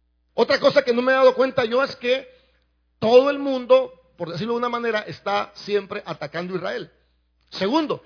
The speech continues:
Israel es uno de los pueblos más sufridos de todo el planeta Tierra. Y en la época de la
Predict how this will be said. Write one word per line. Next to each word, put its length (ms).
Israel 480
es 120
uno 140
de 40
los 100
pueblos 260
más 220
sufridos 440
de 100
todo 160
el 60
planeta 320
Tierra. 320
Y 120
en 60
la 140
época 340
de 120
la 260